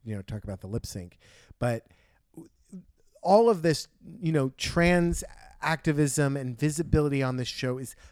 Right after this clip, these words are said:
fucking phenomenal. And they still have Shemale. Now, I know we just had a discussion about this, but, like,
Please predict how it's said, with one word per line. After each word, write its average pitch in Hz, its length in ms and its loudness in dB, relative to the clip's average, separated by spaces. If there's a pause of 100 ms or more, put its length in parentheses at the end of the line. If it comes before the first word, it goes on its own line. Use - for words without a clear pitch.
(120)
fucking 208 640 -4
phenomenal. 113 800 -8 (440)
And 135 560 -4
they 135 160 -2
still 156 320 -2
have 139 140 0
Shemale. 123 720 -4
Now, 156 280 4
I 165 140 -2
know 180 200 4
we 160 160 0
just 175 240 -4
had 160 180 2
a 139 60 -2
discussion 151 520 -2
about 117 340 -6
this, 110 300 -8
but, 147 200 -2
like, 139 340 -6